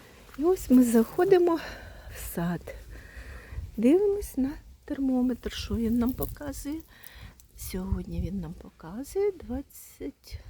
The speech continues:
два з половиною, ну майже двадцять три градуси тепла в тіні.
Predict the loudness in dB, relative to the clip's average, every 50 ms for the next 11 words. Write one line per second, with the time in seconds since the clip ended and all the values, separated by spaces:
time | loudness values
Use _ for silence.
0 | -8 -6 -6 -6 -6 -8 -8 -4 -4 -4 -4 -6 -12 -12 -10 -8 -8 -6 -6 -8
1 | -8 -8 -10 -14 -16 -14 -12 -10 -6 -2 0 0 0 0 -2 -2 0 0 2 2
2 | 2 2 0 0 -2 -4 -4 -6 -6 -8 -10 -14 -12 -8 -6 -6 -4 -4 -4 -6
3 | -6 -6 -6 -8 -8 -10 -10 -12 -12 -12 -12 -12 -10 -8 -8 -8 -8 -8 -10 -6
4 | 0 2 2 4 4 4 4 4 4 2 0 -2